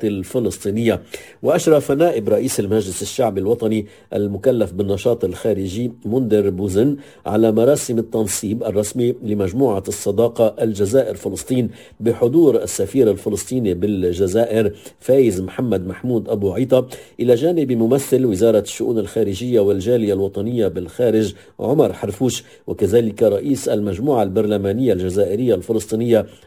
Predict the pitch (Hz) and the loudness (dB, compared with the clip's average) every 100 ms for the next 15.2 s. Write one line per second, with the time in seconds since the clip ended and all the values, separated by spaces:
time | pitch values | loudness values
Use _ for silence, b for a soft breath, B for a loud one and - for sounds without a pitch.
0 | B 117 143 139 113 - 139 113 110 - | B -2 0 0 -2 -2 -2 2 2 0
1 | B B - 117 110 120 110 110 - 110 | B B -8 -2 2 4 4 2 -2 -10
2 | 98 - 135 110 95 - 104 117 101 104 | -10 -6 -4 -4 -6 -8 -2 -2 0 -2
3 | - 117 - - 113 135 101 107 127 117 | -2 -8 -8 -8 -2 0 0 0 2 2
4 | 104 - B B B 98 - 120 98 110 | 0 -4 B B B -4 0 2 2 2
5 | 117 131 131 B B 107 - 120 113 104 | 4 2 0 B B -6 -2 0 0 0
6 | 107 107 107 - 120 104 110 117 104 95 | -2 -2 -4 -2 -4 -2 -2 0 0 2
7 | 123 - 113 - - - 120 113 104 98 | 0 2 2 0 -10 -8 -2 -2 0 -2
8 | 143 131 107 - 110 110 123 120 117 120 | 0 0 0 -2 0 0 2 2 2 0
9 | 98 104 123 127 95 113 110 - 147 135 | -2 0 2 0 -2 -4 -4 -2 -2 -2
10 | B B B 123 117 113 104 175 143 117 | B B B 2 2 2 2 2 2 0
11 | 120 110 175 165 101 95 95 107 107 123 | -2 0 2 4 4 2 2 2 2 2
12 | 131 95 113 104 - 113 123 117 101 101 | 2 0 -2 -4 -4 -2 2 2 2 -2
13 | 101 160 113 98 101 98 110 123 92 113 | 0 2 2 -2 -4 -4 -2 -2 0 0
14 | 98 92 92 135 117 92 90 95 107 113 | 0 -2 0 0 2 -2 -2 -2 -2 0
15 | 110 | 0